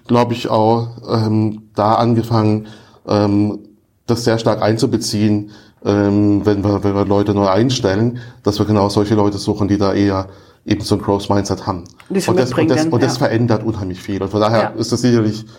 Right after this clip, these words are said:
Speaker 1: bei vielen, äh, Gesprächen, bei vielen Teams bei uns so der Fall, dass wir so einen, ähm, virtuellen Kunden da irgendwo mit dem Raum
Speaker 2: Ja, das
Speaker 1: haben.
Speaker 2: hoffe ich, dass ihr den immer im Blick habt. Das hoffe ich ganz doll. Ähm, bevor wir aber noch zu anderen Themen sind,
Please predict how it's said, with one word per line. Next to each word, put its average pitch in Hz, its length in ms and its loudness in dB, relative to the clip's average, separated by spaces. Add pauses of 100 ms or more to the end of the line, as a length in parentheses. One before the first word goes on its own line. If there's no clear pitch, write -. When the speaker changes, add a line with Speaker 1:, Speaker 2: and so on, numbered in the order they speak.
(420)
Speaker 1:
bei 113 120 0
vielen, 117 720 0 (500)
äh, 104 220 2
Gesprächen, 117 580 0
bei 101 80 2
vielen 110 280 0
Teams 107 300 -2
bei 104 60 0
uns 101 300 0
so 104 140 2
der 101 100 2
Fall, 101 240 0
dass 92 160 -2
wir 98 80 0
so 95 140 -2
einen, 92 260 -4 (520)
ähm, 98 540 0 (260)
virtuellen 101 440 2
Kunden 104 400 0
da 95 120 2
irgendwo 92 360 -2
mit 90 160 -6
dem 90 100 -6
Raum - 120 0
Speaker 2:
Ja, 226 60 4
das 254 160 0
Speaker 1:
haben. 247 100 4
Speaker 2:
hoffe 330 160 2
ich, - 40 0
dass 220 140 2
ihr 220 80 2
den 220 180 0
immer 285 240 2
im 262 80 0
Blick 233 300 -2
habt. 170 180 -2
Das 180 100 -4
hoffe 226 140 0
ich 240 60 -4
ganz 226 160 -4
doll. 226 100 -2 (440)
Ähm, 208 360 0
bevor 240 380 0
wir 262 160 4
aber 233 120 2
noch 226 140 0
zu - 120 -2
anderen 254 200 0
Themen 214 240 0
sind, 208 180 -2